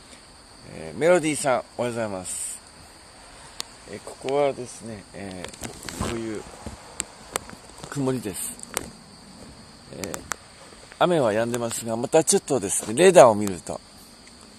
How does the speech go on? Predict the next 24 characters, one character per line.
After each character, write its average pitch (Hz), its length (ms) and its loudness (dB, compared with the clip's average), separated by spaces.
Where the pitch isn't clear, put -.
ま 104 80 -8
た 123 340 4
雨 131 240 0
が 104 80 -2
降 104 140 -6
る 101 100 -4
可 - 140 -4
能 127 100 0
性 117 160 -2
が 104 80 2
あ - 20 0
り 95 60 -4
ま 85 160 -10
す。 - 380 -6
え 82 160 -12
ー、 - 60 -8
今、 127 300 2
本 104 240 -4
当 127 120 -4
に 117 220 -4
レ 175 160 8
ー 175 60 8
ダ 120 220 6
ー、 - 40 -8